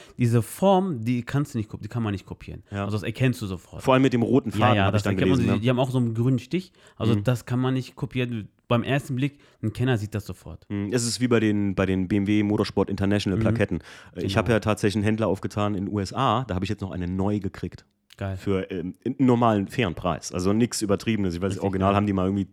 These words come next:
Speaker 1: Mhm.
Speaker 2: sechsunddreißig Euro gekostet. Und dann gehen sie ja mittlerweile, wenn du sowas findest, wenn's nicht sowieso gefaked ist in eBay Kleinanzeigen, Leute, ganz wichtig, alle E sechsunddreißig Besitzer, die sowas haben wollen, aufpassen, weil das ist, also es gibt nichts mehr Gefaktes als
Speaker 1: Das
Speaker 2: sowas,
Speaker 1: stimmt.
Speaker 2: ne?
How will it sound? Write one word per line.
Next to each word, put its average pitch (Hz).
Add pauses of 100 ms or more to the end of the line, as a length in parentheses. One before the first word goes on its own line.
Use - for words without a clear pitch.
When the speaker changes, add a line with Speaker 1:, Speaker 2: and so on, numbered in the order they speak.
Speaker 1:
Mhm. 104
Speaker 2:
sechsunddreißig 95
Euro 113
gekostet. 120 (460)
Und 98
dann 104
gehen 107
sie 107
ja 104
mittlerweile, 101
wenn 101
du 98
sowas 104
findest, 113 (320)
wenn's 104
nicht 110
sowieso 104
gefaked 104
ist 113
in 113
eBay 101
Kleinanzeigen, 110
Leute, 107
ganz 98
wichtig, 110
alle 117
E 110
sechsunddreißig 104
Besitzer, 104
die 95
sowas 98
haben 104
wollen, 104
aufpassen, 101
weil 95
das 87
ist, -
also 80
es 76
gibt -
nichts 101
mehr 95
Gefaktes -
als 73
Speaker 1:
Das 90
Speaker 2:
sowas, 87
Speaker 1:
stimmt. 80
Speaker 2:
ne? 78